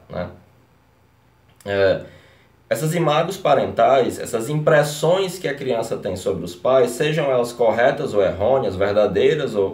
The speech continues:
ou, ou equivocadas, vão exercer uma duradoura influência sobre ele.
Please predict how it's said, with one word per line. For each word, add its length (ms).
ou, 300
ou 160
equivocadas, 800
vão 180
exercer 500
uma 160
duradoura 600
influência 500
sobre 360
ele. 320